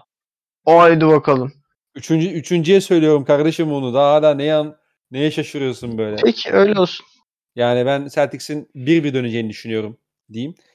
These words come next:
Speaker 2: Ya bu arada Heat serisinde de benim şöyle bir şeyim oldu. F-, e, hatırlarsan
Speaker 1: Hı.
Speaker 2: çılgın tahmin yaptık. Dört maç,
Speaker 1: Hı.
Speaker 2: iki yüz sayı bulmaz dedik.
Speaker 1: Hı hı.
Speaker 2: Saçma sapan üçüncü maçın sonunda, son dakika yüz elli sayı oldu.
Speaker 1: <laughs> Tahmin
Speaker 2: Yani
Speaker 1: gitti.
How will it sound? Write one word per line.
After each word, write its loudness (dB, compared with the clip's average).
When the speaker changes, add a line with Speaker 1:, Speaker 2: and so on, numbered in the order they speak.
Speaker 2:
Ya 2
bu 4
arada 2
Heat -6
serisinde -4
de -2
benim -6
şöyle -8
bir -12
şeyim -12
oldu. -14
F-, -16
e, -4
hatırlarsan -2
Speaker 1:
Hı. -12
Speaker 2:
çılgın 2
tahmin -2
yaptık. -8
Dört 2
maç, -4
Speaker 1:
Hı. -2
Speaker 2:
iki -12
yüz -4
sayı 0
bulmaz 0
dedik. -8
Speaker 1:
Hı -6
hı. -4
Speaker 2:
Saçma -4
sapan -2
üçüncü -4
maçın -2
sonunda, -2
son -2
dakika -2
yüz -4
elli 4
sayı 0
oldu. -4
Speaker 1:
<laughs> -8
Tahmin 4
Speaker 2:
Yani 2
Speaker 1:
gitti. -2